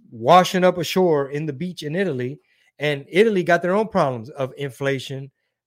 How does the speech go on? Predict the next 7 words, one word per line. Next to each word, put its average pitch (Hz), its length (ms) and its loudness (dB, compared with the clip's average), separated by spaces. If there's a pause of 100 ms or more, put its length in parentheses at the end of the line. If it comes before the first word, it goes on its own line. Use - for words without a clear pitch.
(160)
expensive 139 540 -8
utilities, 127 760 -6 (100)
unemployment. 131 840 -6 (420)
Like, 135 200 -6
they 247 160 2
got 214 260 -2
their 180 240 -4